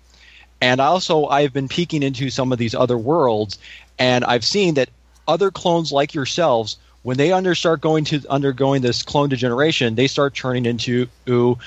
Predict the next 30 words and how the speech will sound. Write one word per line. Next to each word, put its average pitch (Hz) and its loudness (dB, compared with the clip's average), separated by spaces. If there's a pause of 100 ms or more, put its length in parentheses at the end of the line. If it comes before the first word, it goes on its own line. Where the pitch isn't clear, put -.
(280)
uh, 117 2
these, 117 0
uh, 120 2
rage 143 0
zombies 98 -2
and 113 0
destroy 113 0
the 110 -2
world. 104 -4 (540)
So 110 0 (240)
you're 131 0
probably 143 0
cont-, 127 -2
and 127 0
so 110 0 (600)
it's 139 -2
possible 135 -2
you 123 -6
might 120 0
be 127 -6
contagious. 110 -4
And 107 -12
Kane's 120 -4
like, 104 -2
"Oh 123 0
my 139 0
gosh, 123 -2
maybe 123 -2
I 117 2
am." 113 0